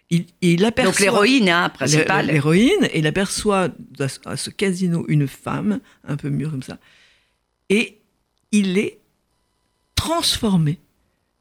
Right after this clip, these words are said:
Speaker 1: Sa, son visage est fermé et elle sait à l'instant où elle le voit qu'elle l'a perdu,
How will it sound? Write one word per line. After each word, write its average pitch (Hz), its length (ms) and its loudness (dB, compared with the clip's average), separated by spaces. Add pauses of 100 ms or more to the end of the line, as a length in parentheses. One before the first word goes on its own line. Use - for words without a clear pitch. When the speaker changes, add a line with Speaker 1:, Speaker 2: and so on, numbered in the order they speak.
(640)
Speaker 1:
Sa, - 280 0
son 220 220 2
visage 208 720 4 (760)
est 208 120 2
fermé 226 640 2
et 202 100 6
elle 196 200 4
sait - 420 2 (100)
à 160 120 2
l'instant 226 720 2
où 175 160 4
elle 160 120 2
le 160 100 4
voit 160 340 0 (240)
qu'elle 147 200 2
l'a 190 120 4
perdu, 131 640 -2